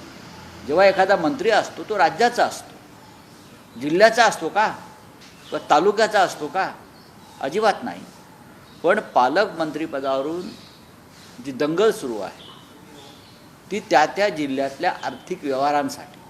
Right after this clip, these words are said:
नाशिकमध्ये कुंभमेळ्याचं फार मोठं बजेट आहे, म्हणून कोणाला तरी नाशिकचं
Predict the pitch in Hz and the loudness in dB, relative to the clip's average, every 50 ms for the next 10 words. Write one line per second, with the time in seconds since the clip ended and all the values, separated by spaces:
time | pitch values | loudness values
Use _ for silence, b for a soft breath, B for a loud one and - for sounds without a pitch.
0 | - - - - - - - - - - - - - - - - - - - - | -20 -20 -20 -20 -20 -20 -20 -20 -20 -20 -20 -20 -20 -20 -20 -20 -20 -20 -20 -20
1 | - - - - - 117 131 143 143 143 - - 185 175 175 180 175 175 175 170 | -20 -20 -20 -12 -8 -2 2 4 4 4 4 2 -2 -2 -2 -2 0 0 -2 -2
2 | - 156 151 156 170 165 165 160 165 170 165 170 175 170 - - 165 170 170 165 | -4 -6 -2 0 0 2 2 4 4 4 4 2 -2 -4 0 0 0 0 0 -2
3 | 160 175 165 165 160 160 175 165 156 143 135 - - - - - - - - - | -4 -2 -2 -2 -2 -2 -4 -4 -8 -10 -12 -14 -20 -20 -20 -20 -20 -20 -20 -20
4 | - - - - - - - - - - - - - - - - - - - - | -20 -20 -20 -20 -20 -20 -20 -20 -20 -20 -20 -20 -20 -20 -20 -20 -20 -20 -14 -8
5 | - 156 165 175 175 175 160 156 165 165 165 165 165 165 175 170 165 160 156 - | -6 -6 -4 -6 -2 -2 2 4 4 4 4 2 0 -2 0 2 2 2 2 2
6 | - 190 175 - 190 185 175 165 151 | -2 -6 -6 -4 -2 -2 -2 -2 -4